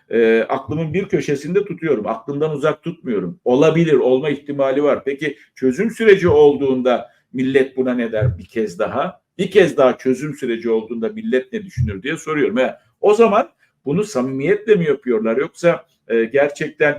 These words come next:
ülkenin sınırlarını, ülkeyi korumak için mi yapıyorlar? Yoksa koltuklarını korumak için mi yapıyorlar? Onu da zaman gösterecek.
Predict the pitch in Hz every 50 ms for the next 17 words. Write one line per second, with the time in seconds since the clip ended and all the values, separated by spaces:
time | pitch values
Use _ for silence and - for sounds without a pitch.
0 | 117 123 123 117 117 - 135 143 165 180 170 - 131 139 139 131 127 127 127 120
1 | 117 110 117 113 113 - 135 147 170 165 - 123 120 131 160 175 175 190 - -
2 | 160 147 139 135 131 127 - 131 139 151 - - - - 226 208 196 - 196 190
3 | 190 - 147 151 143 - 175 - 185 190 202 214 208 180 156 143 143 131 - _
4 | - 247 - - 127 127 - 139 - 190 247 226 190 170 165 175 175 156 156 151
5 | 165 165 165 170 156 139 - - - 101 95 123 123 90